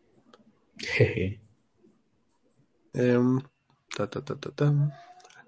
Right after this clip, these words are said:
Speaker 2: Algunos legisladores ya pidieron públicamente la salida de Theresa May.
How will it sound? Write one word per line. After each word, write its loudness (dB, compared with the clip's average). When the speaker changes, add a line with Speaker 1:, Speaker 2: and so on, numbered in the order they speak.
Speaker 2:
Algunos 2
legisladores 6
ya 4
pidieron 4
públicamente 0
la 2
salida -2
de -4
Theresa -2
May. 4